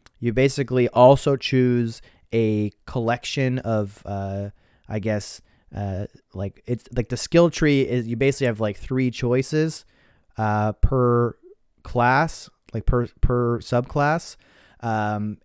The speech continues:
which is kind of a grouping of, uh, like, different passives and different enhancements that kind of change it slightly. Like, for example, uh, if you pick a Defender Titan, you can choose the node that lets you throw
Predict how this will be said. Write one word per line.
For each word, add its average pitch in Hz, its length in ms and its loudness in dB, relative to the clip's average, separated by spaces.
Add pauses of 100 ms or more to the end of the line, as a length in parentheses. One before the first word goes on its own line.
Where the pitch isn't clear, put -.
(140)
which 123 220 -2
is 120 240 -4
kind 127 220 -4
of 110 80 -4
a 113 60 -4
grouping 120 680 0
of, 110 380 -4
uh, 95 80 -6 (160)
like, 104 220 -6
different 113 460 -6
passives 110 540 -2
and 104 120 -8
different 110 240 -6
enhancements 107 560 -6
that 107 140 -8
kind 107 220 -8
of 104 160 -8 (420)
change 156 320 0
it 147 120 -2
slightly. 117 640 0
Like, 113 240 -4
for 127 160 -4
example, 113 640 -2 (260)
uh, 113 260 -2
if 113 140 -6
you 120 80 -2
pick 120 240 0
a 113 180 -2
Defender 131 480 0
Titan, 104 540 -2 (240)
you 120 100 -6
can 120 140 -6
choose 123 300 -2
the 117 120 0
node 117 440 0
that 110 140 -2
lets 113 240 -6
you 113 100 -8
throw 117 600 -2